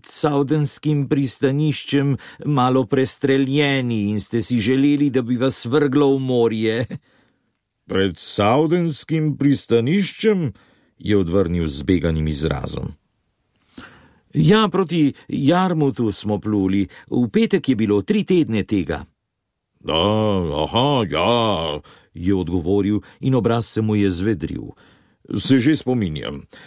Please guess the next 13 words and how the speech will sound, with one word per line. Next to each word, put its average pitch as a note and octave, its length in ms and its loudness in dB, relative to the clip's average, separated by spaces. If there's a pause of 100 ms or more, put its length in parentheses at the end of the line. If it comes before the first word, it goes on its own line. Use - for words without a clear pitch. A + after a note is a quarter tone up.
(200)
Tisto D#3+ 300 2
popoldne C#3 460 0
me C3 100 -2
je A#2 140 2
res B2 260 0
bolela G#2+ 520 2
glava. F#2 560 0 (400)
Vložena B2 580 0
zelenjava A2+ 720 0
je E2 80 -2
bila D#2 260 -6
kriva, D#2 420 -6
veste. E2+ 520 -2